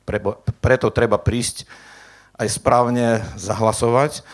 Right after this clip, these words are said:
pretože tu nejde teraz medzi, teda o konf-, o, e, súťaž medzi stranami s rozdielnym nastavením moci. Samozrejme aj,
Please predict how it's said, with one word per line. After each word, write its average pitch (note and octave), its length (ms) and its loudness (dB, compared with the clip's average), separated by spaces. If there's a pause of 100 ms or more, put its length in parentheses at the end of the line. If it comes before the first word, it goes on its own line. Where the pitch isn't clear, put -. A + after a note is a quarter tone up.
(140)
pretože C3 440 0
tu C3+ 160 -2
nejde C3+ 600 2
teraz A#2 320 2
medzi, A2 480 -4 (800)
teda A2 240 0
o - 80 -6
konf-, A#2+ 400 0
o, A2+ 240 4
e, F#2 80 -6 (720)
súťaž C3+ 480 0
medzi A2+ 480 -4
stranami B2+ 560 -2
s G#2+ 80 -6
rozdielnym A#2+ 480 -2
nastavením G#2+ 640 -6
moci. F#2+ 400 -10
Samozrejme B2+ 640 -4
aj, A2+ 320 0